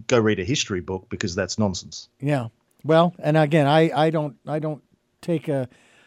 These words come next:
Speaker 2: a view. My position, <clears throat> especially with the most recent, uh, tragic, uh, plane,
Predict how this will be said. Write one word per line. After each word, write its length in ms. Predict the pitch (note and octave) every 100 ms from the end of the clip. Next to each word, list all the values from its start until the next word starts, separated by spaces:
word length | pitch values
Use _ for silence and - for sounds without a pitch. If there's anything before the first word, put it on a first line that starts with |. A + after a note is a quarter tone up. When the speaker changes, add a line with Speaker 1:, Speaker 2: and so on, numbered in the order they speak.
| _ _ _
Speaker 2:
a 100 | D3
view. 320 | C3+ F3 G3+
My 240 | D#3 D#3+ F3+
position, 680 | F3+ D3 E3 - E3 D3+ -
<clears throat> 380 | C4 A3+ A3+ -
especially 840 | C#4+ A3+ G#3+ - F#3+ - E3 D#3
with 200 | C#3+ C#3+
the 80 | D3
most 220 | C#3+ -
recent, 500 | C#3+ B3 A3 E3+ A#2 - _ _ _ _ _ -
uh, 260 | C#3 C3 B2
tragic, 800 | - - G3+ B3 E3+ D3 - - -
uh, 220 | D3 C#3+ B2+
plane, 680 | - F#3 G#3 G3 D#3+ C#3+